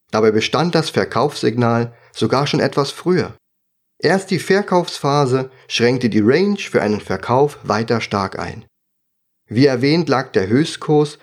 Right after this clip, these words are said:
während der Verkaufsphase bei hundertvierundneunzig Euro. In den kommenden Monaten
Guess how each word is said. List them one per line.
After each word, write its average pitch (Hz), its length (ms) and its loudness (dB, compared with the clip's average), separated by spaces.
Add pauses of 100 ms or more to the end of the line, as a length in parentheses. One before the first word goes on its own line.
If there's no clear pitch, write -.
während 165 320 2
der 143 120 4
Verkaufsphase 127 1000 -2 (120)
bei 92 160 -2
hundertvierundneunzig 110 1080 0
Euro. 82 280 -10 (420)
In 104 120 -2
den 92 200 0
kommenden 180 380 2
Monaten 175 520 0